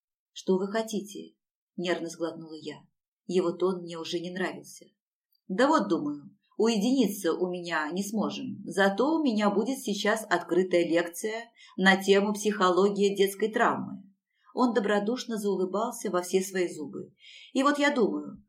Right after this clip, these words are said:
что мне будет легче ее провести с помощью твоего язычка. Эм, если вздумаешь отказать мне, то ты знаешь, чем это кончится". "Но как же следующая пара?" –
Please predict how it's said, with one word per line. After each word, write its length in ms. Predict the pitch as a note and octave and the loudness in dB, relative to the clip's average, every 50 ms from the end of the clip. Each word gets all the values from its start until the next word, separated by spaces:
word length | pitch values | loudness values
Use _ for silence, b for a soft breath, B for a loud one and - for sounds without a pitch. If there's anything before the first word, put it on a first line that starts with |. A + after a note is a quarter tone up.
| _ _ _ | _ _ _
что 260 | - - - G#3+ G#3 | -12 2 6 6 6
мне 280 | G3+ G3 F#3 G3 A3+ | 8 6 4 4 2
будет 360 | B3 A3 C4 C4+ C4+ D4 D4 G#3+ | 2 2 0 0 0 -2 0 2
легче 420 | F#3 G3 A3 A#3+ - - - A#3+ | 4 4 4 4 0 -2 -2 0
ее 240 | G#3+ F#3+ F#3 F3+ F#3 | 4 4 4 4 4
провести 640 | F#3 F3 D#3+ D#3 D#3 - - - - F3 G#3 A3+ | 2 0 0 0 -4 -10 -12 -10 -6 -6 -4 -4
с 100 | G#3+ - | -6 -8
помощью 680 | - - E3 E3 E3 E3 F#3 G3 G3 - - G#3+ A3 A3 | -2 0 2 2 2 2 0 -2 -4 -4 -4 -4 -6 -6
твоего 640 | - D#3 D#3+ D#3+ D#3+ D#3 C3+ C#3+ D#3+ E3+ F3 F#3 - | -4 -4 -4 -4 -4 -6 -4 0 2 2 2 2 0
язычка. 840 | - - D3+ E3+ E3 E3+ F#3 G3 G3 - - - G#3 - - - - _ _ _ _ _ _ | -2 -2 -2 -2 -2 0 -2 -4 -4 -6 -4 -4 -4 -4 -4 -8 -14 _ _ _ _ _ _
Эм, 520 | - A#3+ A#3+ A#3 - - - - - _ _ _ _ _ _ _ - - - | -6 -6 -6 -8 -10 -16 -18 -20 -20 _ _ _ _ _ _ _ -6 -2 0
если 380 | A3 A3+ A#3 A3+ G#3+ - A3 | 2 4 4 4 6 6 4
вздумаешь 500 | G#3 G3+ F#3+ A3 A#3 G#3+ G#3 G3+ G3 G3+ | 4 6 4 4 4 4 4 4 2 2
отказать 640 | - - G3 G3 - G#3 G3+ G3 A3 A3+ A3 G#3+ - | 2 0 0 2 2 2 2 4 4 4 4 2 0
мне, 340 | D3 C#3 C3+ B2+ - - - _ _ _ _ _ | -6 -8 -8 -10 -12 -14 -18 _ _ _ _ _
то 120 | - F#3 G3+ | 0 2 2
ты 200 | G#3 C#4 C#4 B3+ | 2 2 0 0
знаешь, 440 | G3+ F#3+ E3+ D#3 D3 C#3+ C#3+ - - | 0 0 0 2 0 -2 -4 -6 -4
чем 260 | - - F3+ F3+ G3 | 2 4 4 4 4
это 160 | G3 G3 G#3+ | 2 2 0
кончится". 720 | G3+ - E3+ C#3 - - - - - - - - - - _ _ _ _ _ _ _ _ | 0 0 0 0 0 -4 -8 -12 -14 -14 -16 -16 -16 -16 _ _ _ _ _ _ _ _
"Но 220 | - E3 E3+ E3+ | -12 -8 -8 -4
как 200 | E3+ F#3+ F#3+ F#3 | 2 2 2 2
же 80 | F#3 G3+ | 2 -2
следующая 540 | G3 - G#3 G#3+ G3+ G#3 G#3+ - - B3 A#3+ | -2 2 4 4 4 4 0 0 0 -2 0
пара?" – 440 | - A#3+ G3 D#3 - - - - | 2 0 0 0 0 -4 -8 -12